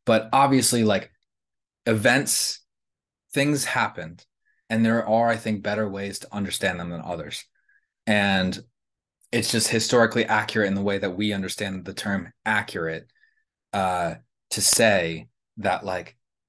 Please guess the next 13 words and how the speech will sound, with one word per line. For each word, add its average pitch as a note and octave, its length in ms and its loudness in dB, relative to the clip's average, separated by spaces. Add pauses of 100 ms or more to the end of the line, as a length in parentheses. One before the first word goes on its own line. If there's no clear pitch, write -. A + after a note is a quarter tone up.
(200)
it F#3 120 0
was D#3+ 200 4
not A#2 300 4
inevitable F#2 640 -4 (280)
that, G#2 280 2 (280)
that, F#2+ 520 2 (460)
um, F2 600 -4 (240)
Native G#2+ 320 2
people G2+ 280 -2
were G2 80 -4
gonna G2 180 -2
get F#2+ 160 -6
overrun, F2 580 -2